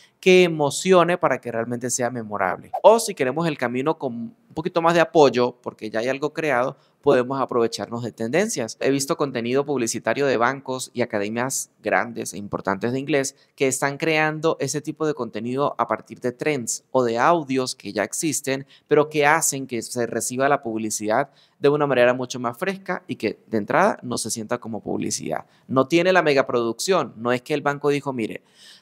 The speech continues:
traigan siete cámaras que graben en cuatro K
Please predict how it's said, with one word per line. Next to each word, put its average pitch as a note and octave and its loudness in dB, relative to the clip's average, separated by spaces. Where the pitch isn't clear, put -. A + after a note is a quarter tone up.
traigan D#3+ 6
siete E3 2
cámaras D#3 -2
que C#3+ -12
graben B2+ 2
en A#2 -6
cuatro A2+ 2
K F3+ 2